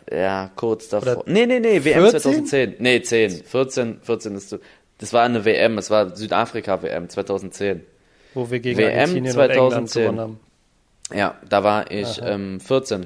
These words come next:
Speaker 1: glaub ich.
Speaker 2: Okay, krass.
Speaker 1: Oder? Nee, warte mal, wie alt war ich denn da? Doch,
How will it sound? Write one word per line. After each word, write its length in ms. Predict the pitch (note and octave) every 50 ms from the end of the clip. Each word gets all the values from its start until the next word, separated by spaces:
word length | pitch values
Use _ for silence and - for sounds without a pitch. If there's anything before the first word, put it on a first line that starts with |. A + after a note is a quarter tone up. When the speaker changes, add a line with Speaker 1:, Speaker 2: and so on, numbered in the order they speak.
| -
Speaker 1:
glaub 220 | - F#2 F2 E2+ E2
ich. 160 | F2 E2 - _ _ _ _ _ _ _ _ _ _ _ _ _ _ _ _ -
Speaker 2:
Okay, 280 | - - A#2+ A2 G#2+ A2 -
krass. 240 | - - A2+ A2 -
Speaker 1:
Oder? 180 | F#2 G#2 C#3+
Nee, 160 | D3 A2 F#2 -
warte 160 | G2 - F#2
mal, 160 | F2 E2+ D#2+
wie 80 | E2 E2
alt 160 | F2 - -
war 120 | F2+ A#2
ich 100 | F#3 -
denn 120 | - A2 E2+
da? 200 | E2 D#2 E2 - _ _ _ _ _ _ _ _ _ _ _ _ _ _ _ _ _ _ _ _ _ _ _ _ _ _ _ _ _ _ _ _ -
Doch, 280 | D#3+ F#3 F#3 - -